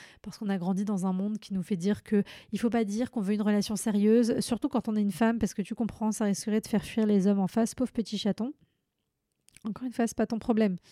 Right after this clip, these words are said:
Si il a peur, euh, quand tu lui dis, euh, et que tu lui exprimes ta réalité, bah, c'est juste que c'était pas quelqu'un pour toi. Donc, y a pas de souci. Toujours, ah, c'est là, on pondère, on pondère, on va jamais s'en sortir. <laughs>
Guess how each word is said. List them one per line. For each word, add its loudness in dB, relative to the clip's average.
Si 2
il 4
a 4
peur, 4
euh, 8
quand 2
tu -4
lui 4
dis, 6
euh, 8
et 6
que -20
tu 0
lui 4
exprimes -2
ta 4
réalité, 6
bah, 6
c'est 2
juste 0
que -4
c'était -2
pas 2
quelqu'un 0
pour -4
toi. 2
Donc, 0
y 6
a 4
pas 4
de -14
souci. -2
Toujours, 8
ah, -10
c'est -6
là, 2
on 0
pondère, 2
on 2
pondère, 2
on 0
va 4
jamais 2
s'en -4
sortir. -2
<laughs> 4